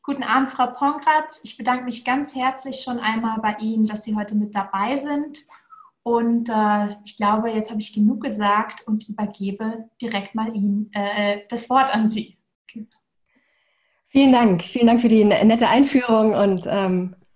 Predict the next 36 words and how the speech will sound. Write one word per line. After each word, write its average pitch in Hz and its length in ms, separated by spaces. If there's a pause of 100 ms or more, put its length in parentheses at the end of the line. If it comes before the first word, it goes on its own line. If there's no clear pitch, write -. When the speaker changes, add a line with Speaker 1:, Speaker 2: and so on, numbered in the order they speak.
(420)
Speaker 2:
ganz 226 220
herzlichen 226 340
Dank 226 220
für 226 80
die 208 80
Einladung, 196 500
hier 185 160
beim 180 180
Z 196 160
K 190 120
M 202 120
zu 190 120
sprechen. 175 400
Das 170 200
weiß 190 200
ich 175 100
zu - 80
schätzen 226 300
und 185 80
ich 180 80
freue 202 160
mich 208 120
sehr. 214 320 (1120)
Der, 214 640
ähm, 196 320 (580)
Arbeitstitel 233 960 (140)
meines 214 260
Vortrags, 202 600
ähm, 185 180
war 196 180
sehr 196 180
lange, 202 440
ähm, 180 300 (100)
Klimawandel, 208 500
ein 196 160
Rundumschlag. 233 880